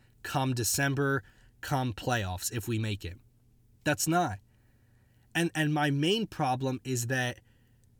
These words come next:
it's not like we weren't running the football well. That's another thing. It's not like we weren't running the football well. We finished the game. The, the worst average carry per run was DeAndre Washington at three point eight yards per carry,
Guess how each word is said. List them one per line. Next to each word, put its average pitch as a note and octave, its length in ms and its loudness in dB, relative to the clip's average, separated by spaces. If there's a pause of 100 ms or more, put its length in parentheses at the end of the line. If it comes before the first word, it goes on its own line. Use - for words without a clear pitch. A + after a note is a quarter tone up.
(500)
it's - 200 2
not G#3 200 6
like G3 180 4
we E3+ 120 6
weren't C#3 320 0
running B2+ 300 2
the A2+ 80 -2
football G#2+ 440 -2
well. G2+ 340 -4 (300)
That's D#3 240 4
another D3+ 200 2
thing. G#2 180 -4
It's G#2+ 160 -4
not G3+ 140 4
like F3+ 120 4
we E3 120 4
weren't C#3+ 260 2
running C#3 260 2
the G#2+ 80 -2
football A#2+ 440 0
well. G#2+ 300 0 (180)
We F3+ 260 2
finished F#3+ 480 2
the C#3+ 80 0
game. C3+ 420 2 (640)
The, C3+ 320 4
the C3 200 2
worst D#3+ 520 2
average C#3+ 480 2 (160)
carry C#3 460 2
per C#3+ 220 -4
run B2+ 440 -2
was B2+ 240 0
DeAndre C3 380 0
Washington A#2+ 560 -2
at G#2 140 -6
three C3 220 -2
point B2 260 -4
eight A2+ 160 -4
yards A2 280 -4
per G#2+ 140 -8
carry, F#2+ 440 -6